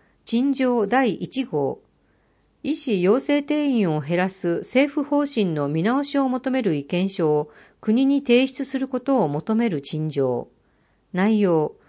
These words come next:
二千二十二年度以降の医師養成定員減という方針を見直し、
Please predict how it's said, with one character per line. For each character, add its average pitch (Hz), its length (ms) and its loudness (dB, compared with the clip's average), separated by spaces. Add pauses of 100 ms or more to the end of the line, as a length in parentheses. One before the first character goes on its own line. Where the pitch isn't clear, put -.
(160)
二 202 120 2
千 294 280 2
二 269 140 2
十 262 260 2
二 180 180 0
年 262 220 2
度 269 140 0
以 277 100 0
降 208 240 4
の 143 320 -2 (300)
医 277 120 -2
師 220 240 -2
養 208 200 4
成 285 300 2
定 285 320 2
員 156 260 -4
減 277 280 0
と 208 160 2
い 185 140 0
う 170 160 2
方 180 260 -2
針 202 280 0
を 165 320 -2 (180)
見 165 100 -2
直 185 220 0
し、 156 340 -8